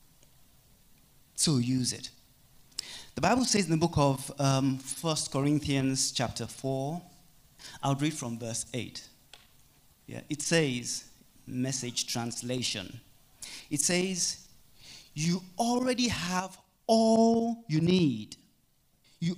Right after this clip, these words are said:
already have access to God than you can handle." <laughs> You already have what? Access to God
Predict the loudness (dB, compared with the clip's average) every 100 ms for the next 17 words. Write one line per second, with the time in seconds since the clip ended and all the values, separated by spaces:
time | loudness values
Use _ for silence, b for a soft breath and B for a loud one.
0 | -2 0 2 0 -4 -6 -4 -6 -6 -2
1 | -2 -2 -4 -6 -2 -2 -2 -4 -4 -4
2 | -6 -8 -18 _ _ _ _ _ _ b
3 | b b b -4 -4 -4 -6 -4 -6 -6
4 | -8 -8 -8 -12 -16 _ _ _ -14 -12
5 | -12 -14 -14 -14 _ B B B B B
6 | B B -2 -2 -2 2 4 6 4 0
7 | 0 -2 0 0 0 -4 -8 -10 -4 -2
8 | 0 2 4 4 2 2 -2 2 6 8
9 | 6 2 -4